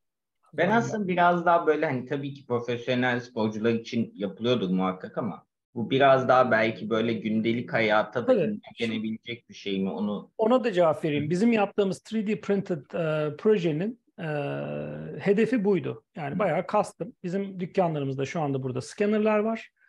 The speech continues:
Speaker 1: Hı.
Speaker 2: Sen herhangi bir, e, dükkana gittiğinde burada ayağını üç boyutlu olarak biz tarayabiliyoruz anında. Yalnız şöyle bir şey var. Ona göre de sana mevcut ayakkabılardan, e, yana hangisinin olabileceğini söylüyorlar. Sen tabii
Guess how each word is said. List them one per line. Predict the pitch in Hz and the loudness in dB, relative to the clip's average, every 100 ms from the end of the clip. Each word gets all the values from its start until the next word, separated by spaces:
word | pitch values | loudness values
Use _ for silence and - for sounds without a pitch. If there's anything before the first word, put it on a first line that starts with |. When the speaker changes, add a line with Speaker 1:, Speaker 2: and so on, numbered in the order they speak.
| - | -16
Speaker 1:
Hı. | 202 185 | -12 -8
Speaker 2:
Sen | - 190 | -2 0
herhangi | 175 190 185 156 | 2 2 2 0
bir, | 143 135 - - | -2 -4 -8 -6
e, | 147 143 143 143 143 | -2 0 -2 -4 -6
dükkana | 156 170 156 | -4 -2 -2
gittiğinde | 160 - 160 147 170 | -4 -6 -4 -4 -2
burada | 170 156 220 | -2 0 -2
ayağını | 226 175 160 196 | 0 0 0 -2
üç | - | -2
boyutlu | 151 143 143 | -2 0 0
olarak | 175 214 190 | -2 -2 -6
biz | - | -4
tarayabiliyoruz | 185 170 160 151 135 127 | 0 2 0 0 0 0
anında. | 156 139 - - _ - - _ _ _ _ _ _ - | 0 0 -2 -10 _ -20 -20 _ _ _ _ _ _ 2
Yalnız | 240 240 | 2 4
şöyle | 208 202 | 4 2
bir | 196 | 0
şey | 240 202 | 2 2
var. | 170 - | 0 -2
Ona | 202 262 | 2 2
göre | 220 185 196 | 4 2 0
de | 302 | -6
sana | 233 233 285 - - _ - | -6 -6 -6 -10 -20 _ 0
mevcut | 180 208 226 | 2 2 2
ayakkabılardan, | 214 208 202 190 180 175 185 175 190 - 226 160 | 0 2 0 2 4 4 2 0 -4 -14 -14 -10
e, | 139 135 165 | -8 -8 -6
yana | 170 135 - | -4 -6 -8
hangisinin | 160 180 180 - 175 190 | -4 -2 -2 -4 -4 -2
olabileceğini | 160 156 139 147 139 | -2 -2 -2 -2 -2
söylüyorlar. | 135 123 127 131 | -4 -4 -4 -4
Sen | 135 196 196 | -2 -2 0
tabii | 208 269 | 0 0